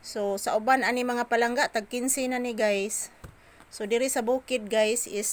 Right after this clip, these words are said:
tag kuan ra ni siya, mga palangga. Tag, tag G S ra ni siya, mga palangga. Ayan, bibingka sa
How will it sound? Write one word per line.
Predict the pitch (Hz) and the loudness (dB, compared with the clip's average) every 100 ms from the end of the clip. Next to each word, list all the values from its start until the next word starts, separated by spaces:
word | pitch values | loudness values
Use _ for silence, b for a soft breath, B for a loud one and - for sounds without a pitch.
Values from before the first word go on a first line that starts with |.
| - | -2
tag | 208 196 | -4 -4
kuan | 208 196 247 | -4 -2 -2
ra | |
ni | 233 226 | -4 -4
siya, | - 220 | -4 -4
mga | 214 208 | -2 -2
palangga. | 208 202 202 202 - - | -2 -2 0 -2 -4 -4
Tag, | 196 196 196 202 - - - - - - - - - - - - - - - - - - 214 | -4 -4 -8 -18 -20 -20 -20 -20 -20 -20 -20 -20 -16 -14 -14 -20 -20 -20 -20 -10 -10 -8 -6
tag | 214 | -4
G | 233 269 | -2 0
S | 294 254 | 0 0
ra | |
ni | 247 254 | 0 0
siya, | 262 233 | 0 0
mga | 233 226 | 0 0
palangga. | 226 220 214 214 - - B B B - - - - - - - - - | 0 0 0 0 0 -4 B B B -20 -20 -20 -20 -20 -20 -20 -20 -16
Ayan, | - 214 220 208 202 | -8 -2 -2 -2 -4
bibingka | 214 185 214 262 339 - 269 | -4 -4 -2 -2 -2 0 2
sa | 277 - 254 262 269 269 | 2 2 2 4 2 0